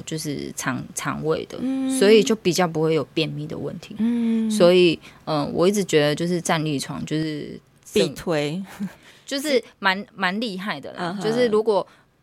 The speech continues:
Speaker 1: 所以我们家就自己，就因为我也懒得就是每天都带他去
Speaker 2: 复健。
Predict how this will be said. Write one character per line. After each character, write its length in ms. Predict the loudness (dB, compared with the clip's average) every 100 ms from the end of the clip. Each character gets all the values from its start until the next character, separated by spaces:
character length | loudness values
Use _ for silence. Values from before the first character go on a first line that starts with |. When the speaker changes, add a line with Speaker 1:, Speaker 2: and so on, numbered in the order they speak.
| -6
Speaker 1:
所 180 | 2
以 40 | 4
我 140 | 4
们 120 | 0 -2
家 200 | -4 -2
就 160 | -4
自 220 | -8 -8
己， 180 | -10 -10 -14 -20 _ _ -8
就 520 | -4 -2 -2 -4 -8 -10
因 140 | -6
为 80 | -2
我 180 | 0 0
也 60 | -2
懒 180 | -6
得 160 | -8 -12
就 140 | -10
是 300 | -8 -6 -6
每 200 | -8 -10
天 160 | -10 -10
都 60 | -6
带 140 | -6
他 160 | -4 -6
去 400 | -6 -8 -8 -10
Speaker 2:
复 160 | -8 -8
健。 420 | -8 -10 -8 -8